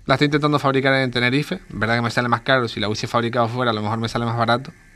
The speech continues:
pero como la que, el tiempo corre detrás mía, pues entonces quiero fabricarla aquí para tenerla cuanto antes y poder ponerla a vender al público.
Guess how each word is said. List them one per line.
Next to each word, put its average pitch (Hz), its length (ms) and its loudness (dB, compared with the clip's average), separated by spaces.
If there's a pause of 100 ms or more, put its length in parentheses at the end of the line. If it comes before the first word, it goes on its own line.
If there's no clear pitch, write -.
(100)
pero 113 500 4
como 113 200 -2
la 110 140 0
que, 127 320 0 (120)
el 117 160 -4
tiempo 139 260 0
corre 139 200 2
detrás 131 220 0
mía, 156 320 -4 (100)
pues 110 160 -4
entonces 113 320 -4
quiero 123 400 2
fabricarla 117 480 2
aquí 127 180 2
para 101 280 2
tenerla 110 320 0
cuanto 117 300 -2
antes 123 280 -4
y 135 60 -6
poder 107 560 -8 (160)
ponerla 110 340 -6
a 107 40 -2
vender 104 200 -4
al 104 100 -4
público. 139 260 -12